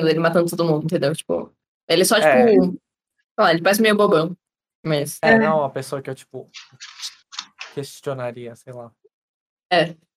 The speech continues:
Speaker 1: essas são as mais perigosas, mentira. Tá.
Speaker 2: É, exato, perigo.
Speaker 1: <laughs>
Speaker 2: Eu tava querendo aqui, eu tô olhando pro lado porque eu tava querendo colocar uma foto do Morris, que é o carro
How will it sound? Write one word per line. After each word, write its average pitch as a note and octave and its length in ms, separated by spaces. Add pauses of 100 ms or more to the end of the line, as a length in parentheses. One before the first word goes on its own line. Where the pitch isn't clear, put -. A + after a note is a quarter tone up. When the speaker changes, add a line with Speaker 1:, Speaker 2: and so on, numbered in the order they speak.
(220)
Speaker 1:
essas F#3 180
são F#3+ 100
as F#3 80
mais F3 160
perigosas, F3+ 460
mentira. F#3 300 (500)
Tá. - 160 (240)
Speaker 2:
É, C3+ 300
exato, C3 340 (100)
perigo. C3 300
Speaker 1:
<laughs> A3 600 (840)
Speaker 2:
Eu E3 80
tava G3+ 180
querendo F#3 260
aqui, D3+ 420 (360)
eu D3 100
tô D#3+ 80
olhando C#3+ 240
pro D3 120
lado C3 220
porque - 160
eu D3 60
tava C#3 180
querendo C3+ 420
colocar B2+ 680 (120)
uma C3+ 180
foto - 520 (560)
do C3 80
Morris, B2+ 600
que - 100
é C3 40
o B2+ 80
carro B2+ 440